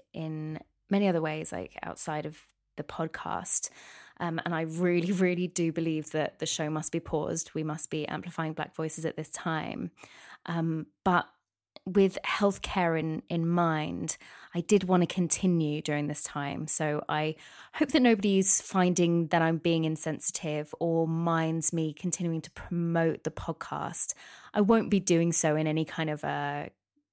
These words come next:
toxic positivity or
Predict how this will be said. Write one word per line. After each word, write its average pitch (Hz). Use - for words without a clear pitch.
toxic -
positivity 165
or 151